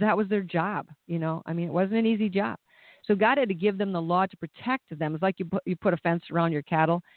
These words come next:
because everybody's trying to steal 'em. You know, the fence keeps the cattle in and the, and the, and the thieves out, maybe.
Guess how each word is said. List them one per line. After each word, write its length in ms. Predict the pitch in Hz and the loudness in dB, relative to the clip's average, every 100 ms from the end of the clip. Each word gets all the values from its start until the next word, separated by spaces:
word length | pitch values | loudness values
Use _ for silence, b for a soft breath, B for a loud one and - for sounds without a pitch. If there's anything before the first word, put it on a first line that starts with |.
| b | b
because 180 | 165 165 | -4 2
everybody's 300 | 170 170 165 | 4 4 4
trying 200 | 170 165 | 0 -2
to 60 | 135 - | -4 -2
steal 240 | 165 165 | 2 2
'em. 200 | 175 190 _ _ _ _ _ _ - | 2 -2 _ _ _ _ _ _ 2
You 80 | |
know, 80 | 175 | 4
the 80 | 160 | 4
fence 220 | 175 175 - | 2 0 0
keeps 180 | 180 156 | -4 -2
the 60 | |
cattle 340 | - 170 165 160 | 2 4 4 0
in 100 | 175 | 0
and 160 | 151 | -2
the, 60 | 135 - | -2 -4
and 140 | 151 | -2
the, 100 | 147 - | -2 -2
and 160 | 151 151 | -4 -2
the 40 | |
thieves 260 | 175 175 156 | 0 0 2
out, 220 | 156 175 - - | 2 2 -2 -2
maybe. 400 | 165 156 160 | 2 4 2